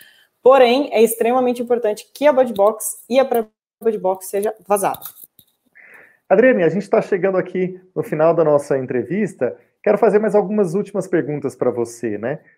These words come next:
Speaker 2: Quais os erros mais comuns que você vê no campo o produtor cometer quando ele decide construir uma bud box sem assessoria técnica?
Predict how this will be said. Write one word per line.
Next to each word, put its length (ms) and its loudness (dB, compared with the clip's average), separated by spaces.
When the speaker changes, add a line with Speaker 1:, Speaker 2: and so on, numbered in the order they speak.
Speaker 2:
Quais 300 0
os 180 0
erros 500 6
mais 240 0
comuns 800 -2
que 100 -2
você 280 2
vê 160 4
no 160 2
campo 480 2
o 100 -6
produtor 520 2
cometer 880 0
quando 380 0
ele 140 -2
decide 500 -4
construir 460 -6
uma 160 0
bud 240 -4
box 400 -2
sem 420 -4
assessoria 480 0
técnica? 720 -4